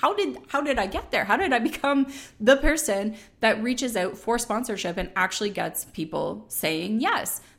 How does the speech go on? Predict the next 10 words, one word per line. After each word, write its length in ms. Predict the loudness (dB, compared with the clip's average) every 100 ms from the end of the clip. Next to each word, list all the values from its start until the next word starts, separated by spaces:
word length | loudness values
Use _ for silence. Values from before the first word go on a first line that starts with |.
| _ -2
That's 320 | 0 0 -4
wild." 600 | 2 2 2 -4 -14 -18 -20 -20 -20 _ _
And 100 | 2
I 80 | 4
mean, 280 | 4 2 2
the 80 | 2
reality 500 | 2 2 2 2 0
is 220 | -2 -4
I've 160 | -6 -2
worked 220 | -4 -4